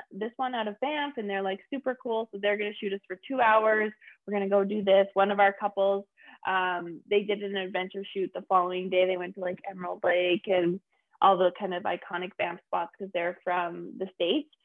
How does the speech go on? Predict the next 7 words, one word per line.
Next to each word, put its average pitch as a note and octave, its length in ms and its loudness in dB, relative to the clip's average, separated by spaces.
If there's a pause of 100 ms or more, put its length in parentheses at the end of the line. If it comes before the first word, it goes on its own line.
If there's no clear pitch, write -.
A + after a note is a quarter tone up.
(180)
But G#3+ 120 4
they A3 220 4
also G3 720 4 (160)
went F3+ 220 -12
on E3 140 -12
a - 20 -14
helicopter G3 1200 -2